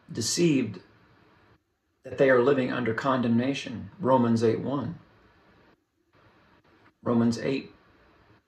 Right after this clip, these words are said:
says, "There is no condemnation for those who are in Christ Jesus," but there's a condition.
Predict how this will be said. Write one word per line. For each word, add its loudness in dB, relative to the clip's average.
says, -4
"There 4
is -4
no -4
condemnation 0
for -6
those 0
who -4
are -6
in -4
Christ -4
Jesus," -6
but -8
there's -6
a -10
condition. -8